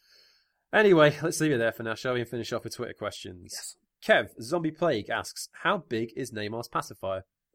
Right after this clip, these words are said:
Speaker 2: <laughs> How big is Neymar's? Okay, so this is a reference to his, um, uh, bust up with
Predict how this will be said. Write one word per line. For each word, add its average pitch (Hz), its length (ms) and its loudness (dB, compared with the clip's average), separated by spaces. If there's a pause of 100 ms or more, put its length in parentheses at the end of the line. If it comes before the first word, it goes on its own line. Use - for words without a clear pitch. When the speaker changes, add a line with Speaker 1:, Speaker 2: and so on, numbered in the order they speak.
(160)
Speaker 2:
<laughs> - 120 -6
How 151 140 0
big 143 180 -4
is 135 120 -4
Neymar's? 123 320 -6
Okay, 135 380 0
so 127 120 -4
this 127 160 -6
is 123 120 -6
a 123 60 -6
reference 117 480 -8
to 117 400 -8 (380)
his, 113 520 -6
um, 107 640 -6 (540)
uh, 110 280 -14 (140)
bust - 260 -8
up - 140 -14
with 110 160 -12